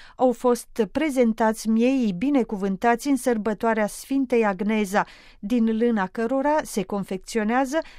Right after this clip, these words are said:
așa numitul palium, pe care Papa Francisc îl va pune pe umerii noilor mitropoliți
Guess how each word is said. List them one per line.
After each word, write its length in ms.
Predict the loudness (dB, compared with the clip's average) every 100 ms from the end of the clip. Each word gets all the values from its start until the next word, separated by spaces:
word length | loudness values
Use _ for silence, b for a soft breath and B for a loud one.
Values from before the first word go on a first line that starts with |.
| B
așa 280 | -4 0 0
numitul 560 | 2 2 0 0 -2 0
palium, 600 | 0 2 0 0 0 -4 B B
pe 120 | -4 0
care 280 | 2 0 0
Papa 260 | -2 -2
Francisc 680 | -4 -2 -2 -2 -6 -6 -14 B B -4
îl 160 | -2
va 160 | 2 0
pune 360 | 0 -4 -4
pe 160 | -6 -4
umerii 540 | -2 -2 -2 -4 -4
noilor 600 | -2 0 0 0 0 0
mitropoliți 880 | 0 -2 0 -4 -2 -2 -2 -4 -6